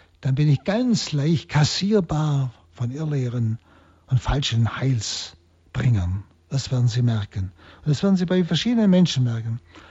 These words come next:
Wenn Sie, dann werden Sie lau, gleichgültig im katholischen Glauben und auf einmal wundert man sich, in welche Richtung die laufen. Auf einmal rennen sie irgendeinem Guru nach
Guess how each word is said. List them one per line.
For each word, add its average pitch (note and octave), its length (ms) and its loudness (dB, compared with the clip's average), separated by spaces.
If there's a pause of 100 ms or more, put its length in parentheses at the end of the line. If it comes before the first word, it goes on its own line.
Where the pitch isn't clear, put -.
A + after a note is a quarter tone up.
(120)
Wenn G#3+ 100 4
Sie, G#3 60 0
dann F#3+ 120 4
werden G3+ 160 6
Sie D#3+ 140 2
lau, F#3 320 2
gleichgültig G#3 640 0
im F#3+ 120 2
katholischen D#3+ 500 2
Glauben B2+ 480 -2 (360)
und F#3+ 120 0
auf E3+ 120 2
einmal E3 280 4
wundert F3 260 2
man G3+ 140 2
sich, G3 500 -4
in D#3+ 120 0
welche E3 280 2
Richtung F3+ 300 0
die G#3 100 2
laufen. G3+ 540 2
Auf - 160 -4
einmal D#3 240 4
rennen G3+ 260 2
sie F3 120 0
irgendeinem A3 420 0
Guru C4 320 4
nach A#2 400 -4